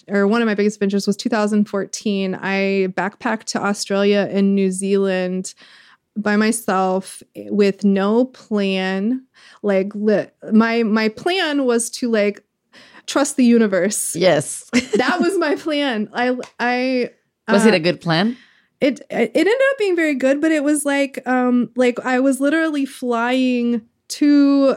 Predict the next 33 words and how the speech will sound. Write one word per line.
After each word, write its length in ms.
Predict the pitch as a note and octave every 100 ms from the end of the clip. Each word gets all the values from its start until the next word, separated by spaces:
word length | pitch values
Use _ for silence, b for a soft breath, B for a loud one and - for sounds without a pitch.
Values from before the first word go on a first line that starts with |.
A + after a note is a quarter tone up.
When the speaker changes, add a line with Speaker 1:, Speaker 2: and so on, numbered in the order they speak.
| -
Speaker 1:
Auckland 640 | A3+ B3+ B3 A#3 A#3 A#3 - b b b b
with 220 | A#3 A#3
no 280 | A#3+ A#3 C4+
plans 640 | C4+ - B3+ A#3 A#3 B3 -
for, 180 | A#3
like, 340 | A3 G#3 G3+ G3
I 100 | G#3
didn't 160 | G#3 A#3+
know 120 | A#3+
where 120 | A3+
I 60 | A3
was 160 | G#3 G#3
staying 420 | - G3+ A3 A#3
the 60 | A#3
first 400 | - A#3 A3+ A3+
night 340 | A3 G#3+ G#3
or 200 | - G3+
how 160 | G3+ G#3
I 120 | G3+
was 240 | G#3+ G#3 G3+
get-, 240 | G#3+ -
leaving 420 | G#3+ A3 A#3 A3+
the 140 | G#3+ -
airport. 640 | F3+ G3 - D4 E4 C4
Like, 280 | B3 A#3 A3
I 200 | A3+ A#3
didn't 400 | A3 B3 C4 B3+
have 240 | A#3+ A#3
a 100 | G#3+
plan. 580 | G#3 - A3 A3 G3+ G3+ G#3 B B B B
And 220 | G#3+ G#3+
then, 300 | A3 A3+ B3
like, 360 | A3 G3 F#3+